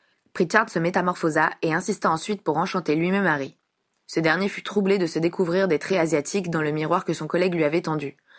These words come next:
Puis il nota une anomalie. « Ma cicatrice, elle a disparu. Comment as-tu fait ? » « Cela ne m'a posé aucun problème », s'étonna son partenaire. «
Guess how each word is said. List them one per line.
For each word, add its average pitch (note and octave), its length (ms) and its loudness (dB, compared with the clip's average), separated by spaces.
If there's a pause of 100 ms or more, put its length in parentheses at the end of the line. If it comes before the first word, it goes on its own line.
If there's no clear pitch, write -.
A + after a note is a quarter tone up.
(300)
Puis A#3 160 2
il G#3 100 2
nota F#3+ 260 2
une F3+ 120 0
anomalie. « D#3+ 460 -2 (680)
Ma E3 100 -4
cicatrice, G3 640 0 (320)
elle F3 140 2
a F3+ 60 4
disparu. G3 540 0 (540)
Comment A3+ 200 4
as-tu A#3+ 200 0
fait ? » « B3+ 260 -2 (1040)
Cela F#3 240 2
ne F#3+ 60 0
m'a F3 100 4
posé F3+ 220 2
aucun G3+ 200 2
problème », D#3 440 -2 (340)
s'étonna D3 400 0
son C#3+ 120 -10
partenaire. « D3+ 520 -4